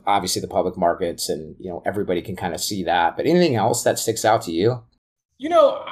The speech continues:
Speaker 2: I think that, I think your legacy operators and some of these, the smaller craft, kind of medium-sized businesses are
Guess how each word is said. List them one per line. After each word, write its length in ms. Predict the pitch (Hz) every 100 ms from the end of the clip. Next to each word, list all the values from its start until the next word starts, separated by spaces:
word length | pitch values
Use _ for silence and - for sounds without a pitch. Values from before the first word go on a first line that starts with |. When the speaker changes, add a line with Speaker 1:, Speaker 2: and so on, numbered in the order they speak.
| - -
Speaker 2:
I 140 | 226 339
think 320 | - 403 -
that, 380 | 240 214 214 - _ _ _
I 100 | 240
think 280 | 294 403 -
your 480 | 302 285 220 170 151
legacy 480 | 170 185 220 - 185
operators 800 | 156 170 190 185 190 190 190 185
and 100 | 151
some 220 | 185 180
of 60 | 170
these, 460 | 156 - - - _
the 80 | 151
smaller 540 | 151 180 170 180 170 165
craft, 600 | - 165 156 165 160 -
kind 140 | 147
of 80 | 139
medium-sized 760 | 165 170 170 170 160 151 151
businesses 640 | 147 147 170 165 180 170 156
are 380 | 143 131 -